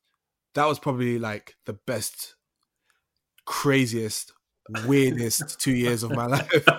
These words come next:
Speaker 1: But it was, honestly, I learned so much about myself, about the industry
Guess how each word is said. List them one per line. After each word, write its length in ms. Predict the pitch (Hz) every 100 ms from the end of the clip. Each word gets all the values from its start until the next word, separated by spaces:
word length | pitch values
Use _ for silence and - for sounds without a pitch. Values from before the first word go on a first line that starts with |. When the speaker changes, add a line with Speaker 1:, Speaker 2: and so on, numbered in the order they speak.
| - -
Speaker 1:
But 560 | - - 147 180 - - - - _ -
it 80 | 165
was, 320 | 170 160 139 135
honestly, 340 | 156 160 147 139
I 180 | - 143
learned 340 | 143 139 139 -
so 280 | - 151 143
much 240 | 139 127
about 200 | 123 113
myself, 640 | 117 113 - 143 139 - _ - - - -
about 320 | 110 123 117
the 140 | 117 135
industry 600 | 131 123 - 123 117